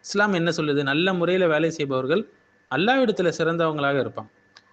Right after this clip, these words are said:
So, ஃப்ரெண்ட்ஷிப் சர்க்கிள்ல, நட்புடைய சர்க்கிள்லயும் பிரச்சனை பண்ணக்கூடியவராக இருப்பார். எல்லாம் வந்து தன்னை வந்து ஒரு சப்போர்ட்டிங்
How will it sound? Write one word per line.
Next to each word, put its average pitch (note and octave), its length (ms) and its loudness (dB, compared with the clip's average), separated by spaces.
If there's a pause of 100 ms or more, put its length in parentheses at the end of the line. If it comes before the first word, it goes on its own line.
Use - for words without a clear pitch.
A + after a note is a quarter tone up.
(160)
So, E3 180 -2
ஃப்ரெண்ட்ஷிப் F#3 500 0
சர்க்கிள்ல, D#3 420 0
நட்புடைய C#3+ 500 0 (100)
சர்க்கிள்லயும் C#3+ 460 -2
பிரச்சனை D3+ 360 -6
பண்ணக்கூடியவராக A#2+ 640 -6
இருப்பார். A2 320 -10 (500)
எல்லாம் F3 420 0
வந்து E3+ 180 0
தன்னை D#3+ 260 0
வந்து D#3 200 -2
ஒரு D#3+ 140 0
சப்போர்ட்டிங் F3 500 -2